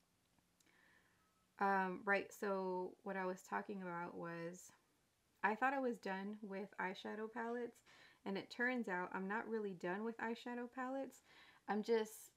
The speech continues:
not interested in a lot of the new stuff that's coming out. And all the palettes that I've been wanting in the past, that the ones that I try to talk myself out of,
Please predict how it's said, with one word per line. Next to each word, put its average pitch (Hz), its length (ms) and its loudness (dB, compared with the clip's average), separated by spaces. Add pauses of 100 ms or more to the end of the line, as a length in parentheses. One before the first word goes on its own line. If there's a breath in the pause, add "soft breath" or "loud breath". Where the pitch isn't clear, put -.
(120)
not 196 340 2
interested 190 480 -6
in 185 160 -4
a 180 100 -4
lot 180 200 -2
of 170 80 -4
the 175 80 -6
new 175 180 -4
stuff 185 280 -8
that's - 180 -10
coming 180 360 -6
out. - 200 -6 (640 loud breath)
And 185 420 0 (500)
all 196 200 6
the 202 100 -2
palettes 196 480 -2
that 180 120 -2
I've 175 320 -4
been 214 300 -2
wanting 180 640 -4 (1080)
in 190 120 -2
the 175 60 -2
past, 180 600 -2 (120)
that 180 220 0
the 185 80 0
ones 180 200 -2
that 185 100 -2
I 180 60 0
try 190 200 -2
to 180 80 -2
talk 180 260 -2
myself 185 420 -6
out 175 200 0
of, 262 200 -6